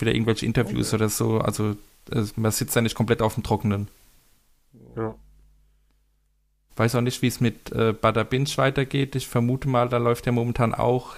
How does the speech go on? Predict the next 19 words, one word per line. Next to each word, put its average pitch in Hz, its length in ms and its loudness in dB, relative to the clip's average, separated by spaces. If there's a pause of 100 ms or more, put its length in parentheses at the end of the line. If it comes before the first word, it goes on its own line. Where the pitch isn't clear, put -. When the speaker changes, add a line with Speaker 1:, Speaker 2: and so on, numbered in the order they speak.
(160)
Speaker 1:
jede 127 360 0
Woche 123 520 2 (120)
eine, 120 560 0 (120)
ähm, 110 400 0 (240)
Sonderfolge 127 720 2
zu 117 280 0
House 117 200 2
of 117 100 -2
the - 80 -2
Dragon. 143 400 2 (920)
Speaker 2:
Immer 123 200 -6
dienstags 131 520 -6
für - 120 -20
siebzehn 120 420 -14
Uhr 117 160 -8
steht 117 260 -16
hier - 200 -20
auf - 300 -20
Speaker 1:
Genau. 117 360 2